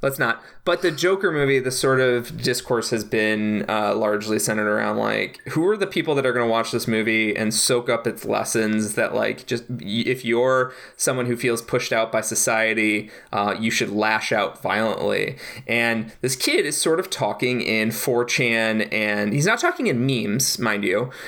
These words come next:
but he's talking in the, the language of incels and, um, you know, uh, four channers and these, like, lonely ass kids who lash out violently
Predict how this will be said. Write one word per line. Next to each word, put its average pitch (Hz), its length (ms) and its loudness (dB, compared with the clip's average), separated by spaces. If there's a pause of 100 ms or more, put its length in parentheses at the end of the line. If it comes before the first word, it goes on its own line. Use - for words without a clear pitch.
(140)
but 139 140 0
he's 139 160 0
talking 175 420 0
in 123 640 0 (560)
the, 127 180 2
the 127 140 0
language 131 560 2
of 123 120 2
incels 113 1040 2
and, 107 960 0
um, 107 720 0 (320)
you 123 200 0
know, 107 520 2
uh, 82 600 2 (360)
four 127 320 0
channers 110 920 2
and 104 580 0
these, 107 260 0
like, 104 360 0
lonely 120 600 2
ass 117 280 0
kids 160 760 0
who 123 200 2
lash 110 400 0
out 113 240 0
violently 107 1120 0